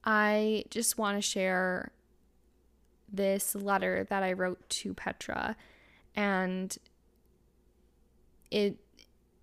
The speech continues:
<sighs> it's really hard. It was hard for me to write,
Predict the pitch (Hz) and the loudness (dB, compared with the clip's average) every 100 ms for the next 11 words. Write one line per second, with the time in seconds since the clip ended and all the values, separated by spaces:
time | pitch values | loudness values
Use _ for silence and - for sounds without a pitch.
0 | - 226 - - - - - - - - | -10 -10 -10 -12 -12 -12 -16 -18 -20 -20
1 | - - - - - - - - _ _ | -20 -20 -20 -20 -20 -20 -20 -20 _ _
2 | - 285 - 392 453 - - 294 320 - | 0 0 2 -2 -2 -4 0 2 2 -2
3 | - - _ - - _ - 247 233 - | -4 -10 _ -20 -20 _ 2 4 4 4
4 | 254 294 - 277 254 240 208 202 208 - | 4 4 2 2 4 4 2 2 0 -2
5 | - | -8